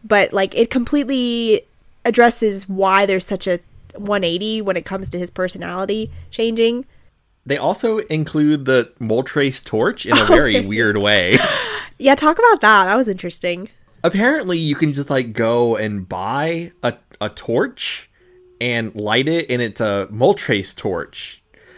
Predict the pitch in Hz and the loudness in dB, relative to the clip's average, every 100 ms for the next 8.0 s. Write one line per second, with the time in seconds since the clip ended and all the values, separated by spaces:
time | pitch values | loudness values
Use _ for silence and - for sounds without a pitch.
0 | _ _ - 127 131 - 135 139 135 113 | _ _ -8 -6 -6 -4 -4 -2 -2 -2
1 | 127 165 156 165 - 180 - 135 143 135 | -2 0 -2 -2 -6 -10 -6 -6 -4 -6
2 | 143 131 127 120 98 - 107 120 147 151 | -2 0 0 0 -4 -4 -2 -2 -2 -4
3 | 160 165 117 120 107 107 113 107 107 107 | -4 -6 -8 -8 -6 -4 -4 -2 -2 0
4 | 110 104 98 - 107 98 110 127 147 156 | 0 -2 -4 -8 -10 -6 -8 -6 -2 0
5 | 160 135 123 120 143 135 110 110 98 - | 0 0 -2 -2 -2 -2 -4 -4 -6 -8
6 | 107 101 - 95 107 101 - 101 90 85 | -8 -6 -8 -8 -8 -8 -8 -8 -6 -10
7 | - _ _ - 117 104 - 110 104 - | -14 _ _ -4 -2 -2 -4 -6 -6 -8